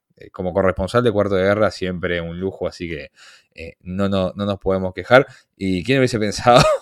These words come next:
que cuando arrancamos esto nosotros íbamos a tener un corresponsal en,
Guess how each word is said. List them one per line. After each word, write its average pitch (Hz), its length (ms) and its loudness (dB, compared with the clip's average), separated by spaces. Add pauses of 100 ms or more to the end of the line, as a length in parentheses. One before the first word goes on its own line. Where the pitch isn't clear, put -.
(200)
que 90 80 -6
cuando 92 220 -4
arrancamos 95 560 -2
esto 101 280 -4
nosotros 95 460 -8
íbamos 90 300 -6
a 92 60 -10
tener 82 220 -10
un 87 80 -12
corresponsal 87 640 -6
en, 85 280 -12